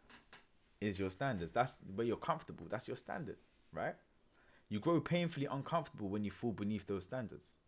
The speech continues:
And when you exceed your standards, this is where you reap optimal growth. It may be uncomfortable, but the pain is a lot more eu-, euphoric than unpleasant compared to, you know, when you fall beneath your standards. Linking back to my podcast episode called You Are the Architect of Your Reality, where I discuss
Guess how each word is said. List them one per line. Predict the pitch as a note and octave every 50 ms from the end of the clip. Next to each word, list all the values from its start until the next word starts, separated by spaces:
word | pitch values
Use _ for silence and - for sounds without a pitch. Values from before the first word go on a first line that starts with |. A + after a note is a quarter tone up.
| _ _ _ _ _ _ - - - -
And | - F#2+
when | G#2+ A2 A2+
you | A2
exceed | F#2+ - - - F#3 F#3+ E3+ C3+
your | B2+ G#2
standards, | - - G#2+ G#2 G2+ F#2 F#2 F#2 F2+
this | F2+ A2+ G#2 G#2
is | F#2+ F#2+
where | G2+ G2+
you | G2 F#2 F#2 F2+
reap | A#2 C#3+ C#3 - -
optimal | - G#2 - - - A2 G#2 G#2
growth. | F#2+ G2+ A#2+ B2 G#2 D#2+ - - - - _ - - - - - -
It | - G2+
may | A2 A2
be | G2+ G#2+
uncomfortable, | - G2+ G2 - - D#3 - - - - A2+ A#2
but | G#2 F2+ G#2
the | F#2+ -
pain | - - B2+ A#2+ A2
is | G#2+ G2
a | G#2
lot | G#2 A#2 -
more | A2 A2+ A2 A2
eu-, | G#2 G#2 G#2+ G#2+ - -
euphoric | G#2+ G#2 G2+ - - - C3+ B2+ - - -
than | G#2+ G2 G2+
unpleasant | F#2+ F2+ - B2 B2 G#2 F2+ E2+ - - _ _ _ _ _ _ _ _ _ _ _ - _ -
compared | - G2+ F2+ A2+ G#2+ F#2+ F2+ -
to, | - - F#2+
you | F2+ F2 F2 F2 E2+ - - - - G2
know, | F#2+ F#2
when | F2+ F#2 F#2 F2+
you | F2
fall | - - G2+ G2+ F2 - -
beneath | G2 G#2+ D#3 E3+ C#3+ - -
your | -
standards. | - - - D2 D#2 - - - - - - _ _ _ _ _ _ _ _ _ - - - - - - - _ -
Linking | B2 D#3 D#3 E3 E3
back | D3+ E3 -
to | - D#3
my | C#3
podcast | C3+ - - D#3+ D3 - C3 B2+ - -
episode | A#2 G#2 A2 G2+ - A2 G#2+ G#2+ -
called | - A2+ A2 F#2+
You | G2+ G#2+ G#2 A2+
Are | G#2+ G#2+
the | G#2 -
Architect | - F#2+ G#2 - - F#2 - G#2+ F2+ F2 -
of | F#2 E2+ F2
Your | F#2+ F#2
Reality, | F2 E2+ E2+ F#2+ B2+ C#3 A2+ G2 - - G2 F2+
where | F2 F2+ F2+ E2+
I | F2
discuss | E2+ F#2+ E2+ F2 - - F#2+ F2+ F2+ - -